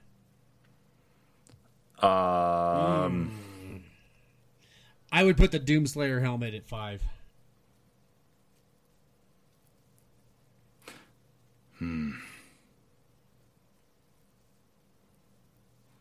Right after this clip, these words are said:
Speaker 2: It's cool, but you're not gonna sit. It's not like it's gonna sit there with those L E D lights on. I, if you're really gonna wear that out in public, you're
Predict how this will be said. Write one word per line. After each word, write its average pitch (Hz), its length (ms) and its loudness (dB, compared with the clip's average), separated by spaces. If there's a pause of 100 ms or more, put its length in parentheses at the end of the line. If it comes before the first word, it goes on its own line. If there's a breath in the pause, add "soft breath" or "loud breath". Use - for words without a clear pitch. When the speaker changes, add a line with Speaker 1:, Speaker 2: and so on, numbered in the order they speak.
Speaker 2:
It's 196 160 -2
cool, 214 300 2
but 196 100 -4
you're 190 80 -2
not 175 140 -4
gonna 175 140 -2
sit. 190 240 -4
It's 143 160 -10
not 185 160 -6
like 175 120 -4
it's - 140 -8
gonna 160 160 -6
sit 160 200 -8
there 160 100 -8
with 156 100 -6
those 147 160 -4
L 147 140 -4
E 143 140 -4
D 147 60 -4
lights 139 240 -8
on. 143 160 -8
I, 135 200 -10 (400 soft breath)
if 165 160 -2
you're 202 100 2
really 196 240 4
gonna 190 160 2
wear 160 220 0
that 156 180 -2
out 151 300 -4 (160)
in 131 140 -6
public, 147 420 -2
you're 110 300 -12